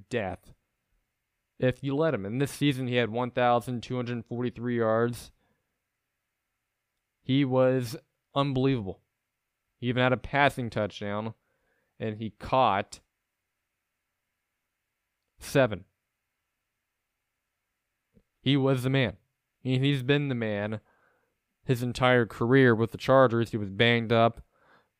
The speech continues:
last season with the hamstring. That's the risk you're gonna take. He's getting up there in age. He's an older receiver. Whether we, we like it or not, do we want to pay him thirty-four million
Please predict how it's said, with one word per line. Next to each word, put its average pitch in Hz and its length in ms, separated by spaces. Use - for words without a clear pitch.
last 120 400
season 120 360
with 110 140
the 107 60
hamstring. 123 840
That's 113 260
the 120 100
risk 120 280
you're 117 120
gonna 127 160
take. 131 320
He's 107 200
getting 117 280
up 120 180
there 131 180
in 131 60
age. 123 380
He's 113 200
an 107 220
older 117 420
receiver. 127 540
Whether 110 240
we, 113 140
we 120 260
like 127 220
it 139 80
or 147 60
not, 135 500
do 120 220
we 127 140
want 123 320
to 127 200
pay 147 380
him 123 160
thirty-four 123 580
million 127 420